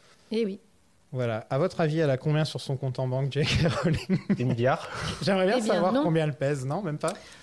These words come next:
Speaker 1: Euh, alors,
Speaker 3: Ah non, elle est plus
Speaker 1: techniquement, c'est la,
Speaker 3: milliardaire,
Speaker 1: ouais,
Speaker 3: je crois.
Speaker 1: voilà, c'est plus, c'est la première, euh, milliardaire à avoir perdu le statut pour avoir donné trop d'argent aux charités.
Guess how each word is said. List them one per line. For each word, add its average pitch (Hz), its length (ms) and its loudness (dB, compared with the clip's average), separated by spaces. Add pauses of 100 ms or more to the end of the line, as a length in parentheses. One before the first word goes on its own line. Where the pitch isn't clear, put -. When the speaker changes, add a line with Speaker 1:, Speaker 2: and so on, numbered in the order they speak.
(120)
Speaker 1:
Euh, 202 260 4
alors, 202 180 2
Speaker 3:
Ah 165 80 0
non, 214 120 4
elle 160 80 2
est - 20 0
plus 254 100 2
Speaker 1:
techniquement, 208 60 2
c'est 196 100 2
la, 156 80 4
Speaker 3:
milliardaire, 143 280 4
Speaker 1:
ouais, 208 80 4
Speaker 3:
je - 40 0
crois. - 120 0
Speaker 1:
voilà, 196 120 2
c'est 208 140 -4
plus, - 280 -4
c'est - 160 -2
la 190 140 2
première, 247 580 2
euh, 190 200 2
milliardaire 208 520 2
à 214 80 0
avoir 170 220 -2
perdu 220 300 0
le 202 80 0
statut 196 400 -4
pour 202 160 -2
avoir 175 240 0
donné 185 200 0
trop - 260 -2
d'argent 202 380 0
aux 185 60 0
charités. 175 480 -4